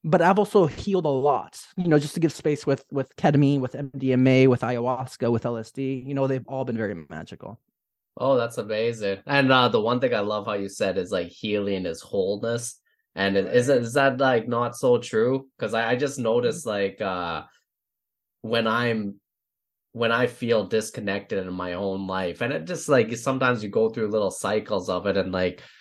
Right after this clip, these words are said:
Speaker 2: the one thing I need is, like, I need daily practices to keep that, like,
Speaker 1: Mm.
Speaker 2: wholeness and connection there. But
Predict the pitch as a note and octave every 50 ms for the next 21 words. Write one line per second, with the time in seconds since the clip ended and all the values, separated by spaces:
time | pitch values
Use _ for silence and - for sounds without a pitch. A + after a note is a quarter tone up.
0 | - _ _ _ - A#2+ A2+ A#2+ C3+ C3+ A#2+ A#2 B2+ A#2 A2 G#2+ G#2+ G#2 A2 B2
1 | C3 B2+ A2 G#2 F#2+ A2 F#2+ G2 F#2+ A2 G2+ G#2+ A#2+ B2+ A#2+ G#2+ A2 A#2 A2 A2+
2 | A2 G#2+ G2+ F#2 - - A2 G#2 G#2 A2 A2+ - G#2 - - G#2 G2 - - G#2+
3 | - - - A#2 A2+ G#2 - - G2+ F#2 F2 - - - A2 F#2 E2+ F2+ - -
4 | - A2 G#2 G#2+ G#2 G#2 G#2 G2+ - - G2 F2+ - - F#2 F#2 F#2 G2 G2 -
5 | - - G2 F2 E2 D#2+ F#2+ F#2+ G2 G2+ F#2+ E2 E2 - - F2+ E2 D#2+ - -